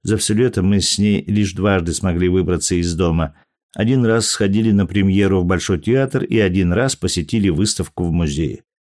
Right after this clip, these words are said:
Я даже грустно пошутил, что плохой я муж, и она скоро точно меня бросит, так как не уделяю ей внимания. На это меня заверили, что я глубоко ошибаюсь, и что бросать меня никто не собирается.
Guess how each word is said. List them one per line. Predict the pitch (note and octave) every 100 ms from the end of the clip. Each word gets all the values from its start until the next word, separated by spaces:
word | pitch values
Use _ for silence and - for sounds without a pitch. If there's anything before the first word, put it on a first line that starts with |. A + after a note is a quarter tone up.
| _ _ _ G#2+
Я | A2
даже | A2 G#2
грустно | G2 A2 G#2 G#2+
пошутил, | F#2 - F#2+ - C3+ F2+
что | - G2+
плохой | E2+ F#2 D#2+ B2 B2 F2
я | E2+
муж, | F2+ E2 - - -
и | F#2+
она | F#2 F#2+
скоро | - G2 F#2+ E2+
точно | G#2 F#2+ -
меня | F#2 F#2
бросит, | F2+ B2 A2+ - _
так | F#2+ D#2+
как | - D#2+ -
не | F#2+
уделяю | F2+ F2+ F#2 F2+ F#2
ей | F2+
внимания. | E2+ F#2 G2+ F#2 B1+ - _ _ _ _ _ _ -
На | D3+
это | D3+ B2
меня | A2+ A#2+ A#2
заверили, | G2 G#2+ A#2+ G#2 G2 G2+ E2+
что | -
я | G#2+ C3+ E2
глубоко | F#2 F2 - G2 G2
ошибаюсь, | F2 E2+ E2 F2 D#2 - - - -
и | -
что | - C#3+
бросать | G#2 G2 G#2 G#2
меня | F2+ F2+ G2 G#2 - _
никто | - E2+ - F2+
не | E2
собирается. | - D2+ D2+ C2 B1+ -